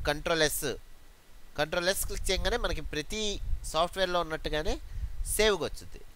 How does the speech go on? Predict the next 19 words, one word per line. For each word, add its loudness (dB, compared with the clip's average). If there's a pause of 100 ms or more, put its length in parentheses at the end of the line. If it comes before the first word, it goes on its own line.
(320)
అలాగే 8 (380)
undo 0 (760)
control 0 (220)
జెడ్, 0 (1000)
Redo 4 (420)
shift -4 (120)
control 4 (160)
జెడ్. -2 (260)
ఒకవేళ 4 (840)
మనకు 2
undo 2 (140)
కావాలి, 8 (360)
వ-, 2 (140)
ఒకటి -2 (160)
suppose -2
ఇలా 0
జరిపేసాం, -4 (1500)
ఈ 4
undo 2